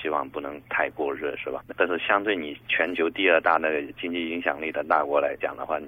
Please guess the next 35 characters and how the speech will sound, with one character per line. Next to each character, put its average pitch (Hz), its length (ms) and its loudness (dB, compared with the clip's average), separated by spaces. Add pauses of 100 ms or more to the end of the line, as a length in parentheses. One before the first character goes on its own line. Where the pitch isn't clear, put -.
这 107 140 0
点 78 160 -4 (500)
我 76 160 0
们 76 200 -4
只 - 100 -2
能 76 140 -2
用 87 160 -2
狭 82 280 2
小 69 160 2
来 64 220 -4
形 69 80 -6
容 67 160 -10
它 71 160 -8
那 69 140 -8
个 69 100 -4
投 73 180 -6
资 71 140 -10
市 71 180 -8
场。 - 200 -10 (180)
现 127 160 6
在 107 160 8
就 90 140 2
是 87 180 -4
说， 85 140 -2
内 95 180 0
地 85 140 -6
面 90 200 4
临 78 140 -2
最 87 160 2
大 82 160 8
的 73 120 -2
问 82 220 0
题 73 160 -8
就 78 160 -2
是， 78 200 -6